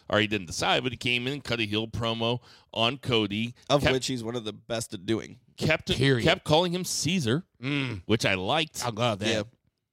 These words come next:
Speaker 1: And said he's coming with a guy, and it, the end line of his promo was the best, where he goes,
Speaker 2: Oh,
Speaker 1: "A,
Speaker 2: God.
Speaker 1: a wise man once told me, 'Don't turn your back on anybody you either respect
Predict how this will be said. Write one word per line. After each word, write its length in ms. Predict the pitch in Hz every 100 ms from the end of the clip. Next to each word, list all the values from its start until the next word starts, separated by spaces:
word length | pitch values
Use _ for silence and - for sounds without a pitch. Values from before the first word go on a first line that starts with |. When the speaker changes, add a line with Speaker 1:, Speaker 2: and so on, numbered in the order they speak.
| -
Speaker 1:
And 300 | 123 123 123
said 320 | - 135 139
he's 200 | 135 151
coming 320 | - 147 151
with 160 | 147 143
a 40 | 139
guy, 500 | 120 117 113 135 -
and 360 | 110 107 110 - _ _ _ _
it, 200 | 113 107 - _ _ 110 107
the 140 | 107 -
end 260 | 139 127
line 260 | 113 117 107
of 60 |
his 140 | 92 90
promo 340 | - 113 104
was 140 | 92 87
the 60 |
best, 280 | 87 110 113
where 100 | 95
he 60 | 90
goes, 340 | 87 92 92 -
Speaker 2:
Oh, 240 | 160 147 127
Speaker 1:
"A, 40 |
Speaker 2:
God. 260 | 127 117 101
Speaker 1:
a 100 | 117
wise 280 | 117 131 127
man 220 | 131 127
once 200 | 120 113
told 200 | - 127
me, 140 | 123 117
'Don't 340 | 101 120 127
turn 180 | - 131
your 100 | 120
back 280 | 110 117 113
on 120 | 104
anybody 400 | 78 113 110 113
you 260 | 110 104 104
either 400 | 107 107 98 98
respect 760 | - 95 87 - - 135 139 -